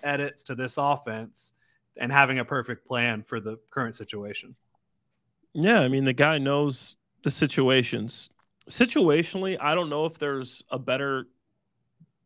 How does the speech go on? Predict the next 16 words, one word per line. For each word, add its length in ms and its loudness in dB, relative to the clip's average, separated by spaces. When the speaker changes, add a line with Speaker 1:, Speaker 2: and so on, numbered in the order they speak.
Speaker 2:
play 200 0
caller 400 2
in 80 -4
the 100 -2
N 100 -2
F 120 -8
L 160 2
than 120 -4
Doug 200 -6
Peterson. 400 -6
He 100 -2
knows 300 0
exactly 480 0
what's 180 -4
going 320 -2
on. 320 0